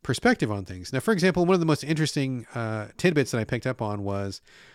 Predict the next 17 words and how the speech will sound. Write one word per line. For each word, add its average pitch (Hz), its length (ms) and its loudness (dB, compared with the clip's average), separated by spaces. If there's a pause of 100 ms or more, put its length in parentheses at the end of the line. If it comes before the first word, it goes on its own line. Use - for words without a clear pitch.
(180)
uh, 107 160 0
these 120 160 2
Void 196 260 4
ships - 420 0
use 139 240 2
dimensional 135 440 0
travel 123 340 0
to 113 100 -8
get 117 200 -4
places. 98 460 -8
And 117 200 -2
when 123 80 2
they 120 100 2
go 135 200 4
into 190 200 0
the 139 80 2
Void, 110 380 2